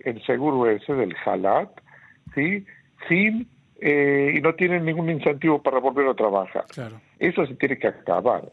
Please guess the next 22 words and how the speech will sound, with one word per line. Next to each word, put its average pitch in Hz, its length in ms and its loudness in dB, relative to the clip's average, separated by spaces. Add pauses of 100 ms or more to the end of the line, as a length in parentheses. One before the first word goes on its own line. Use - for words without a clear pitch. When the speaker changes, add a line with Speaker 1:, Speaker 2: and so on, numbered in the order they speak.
Speaker 1:
¿entendés? 95 360 -4
Ahora, 117 340 0 (340)
va 131 160 -2
a - 20 -2
haber 170 240 -2
también, 131 680 -4 (460)
eh, 110 340 -6
gente 127 460 -2
de 113 160 -8
que 98 380 -4 (380)
quiere 180 300 2
volver 113 280 0
a 101 60 -2
trabajar 104 720 -4 (380)
y 117 140 -10
los 104 180 -2
han 147 160 0
despedido 123 540 -2
en 87 100 -10
serio, 90 460 0
no, 107 320 0
no, 120 380 0